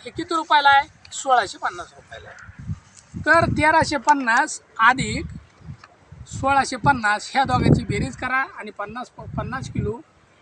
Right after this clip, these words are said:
बारा बत्तीस सोळा, हे इकडे बघा, बारा बत्तीस सोळा, हे समोर आहे, बारा बत्तीस सोळा, दिसलं का? आणि हे आम्ही या ठिकाणी हे जे समोर ट्रॅक्टर आहे, ते ट्रॅक्टरच्या माध्यमातून काय करायला लागलो?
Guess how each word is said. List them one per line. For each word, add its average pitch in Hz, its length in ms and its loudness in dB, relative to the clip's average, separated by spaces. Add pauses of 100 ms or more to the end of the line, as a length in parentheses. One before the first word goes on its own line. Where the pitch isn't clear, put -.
बारा 269 300 -2
बत्तीस 262 360 -10
सोळा, 226 180 -2
हे 190 120 -4
इकडे 269 180 -8
बघा, 196 240 -8
बारा 233 300 -2
बत्तीस 220 400 -10
सोळा, 196 200 -4 (100)
हे 226 120 -6
समोर 262 300 0
आहे, 220 100 -4
बारा 214 320 0
बत्तीस 240 340 -12
सोळा, 202 220 -8
दिसलं 262 280 -10
का? 294 180 2 (1400)
आणि 320 140 0 (320)
हे 349 220 2 (560)
आम्ही 311 360 4 (180)
या 277 180 4
ठिकाणी 294 440 -2
हे 269 140 2
जे 302 120 -2
समोर 277 300 2
ट्रॅक्टर 269 380 0
आहे, 277 120 0 (1600)
ते 262 60 2
ट्रॅक्टरच्या 330 680 0
माध्यमातून 302 760 0
काय 294 200 -2
करायला 262 220 -6
लागलो? 285 200 -2